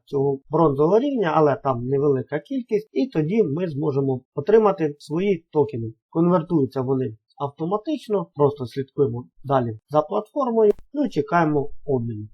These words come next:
Троє майнер продовжує платити, також збираємо поінти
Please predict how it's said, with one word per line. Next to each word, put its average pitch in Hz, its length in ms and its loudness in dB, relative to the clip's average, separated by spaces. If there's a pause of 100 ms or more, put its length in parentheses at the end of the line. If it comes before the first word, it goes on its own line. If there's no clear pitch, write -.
Троє 214 260 4
майнер 139 380 2 (140)
продовжує 139 500 -2 (240)
платити, 220 640 0 (240)
також 131 300 0 (200)
збираємо 131 640 2 (160)
поінти 127 440 0